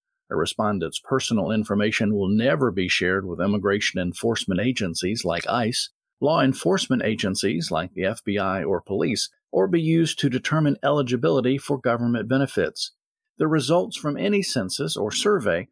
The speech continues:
are reported in statistical format only. If no one is home when the census taker visits, he or she will leave a notice of their visit with information about how to respond online, by phone, or by mail.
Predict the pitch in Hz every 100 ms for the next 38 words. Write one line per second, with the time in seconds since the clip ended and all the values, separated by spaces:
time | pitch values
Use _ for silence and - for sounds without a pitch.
0 | _ - 139 139 - 180 170 165 151 151
1 | - 160 - 190 - 151 147 143 - 143
2 | 139 131 - 131 147 110 - - _ _
3 | _ 90 95 110 104 95 85 - 131 131
4 | 107 95 92 - 127 - 101 - 123 120
5 | 98 101 170 123 92 - _ _ _ 185
6 | 175 143 - 165 139 131 147 131 117 123
7 | 160 127 120 - 202 156 135 104 98 113
8 | 123 123 131 131 117 107 120 - 123 110
9 | 98 101 - 107 123 123 110 - 107 101
10 | 104 92 90 143 123 98 117 _ _ -
11 | 113 113 139 127 127 131 - - 113 117
12 | 107 107 92 95 - 101 95 92 73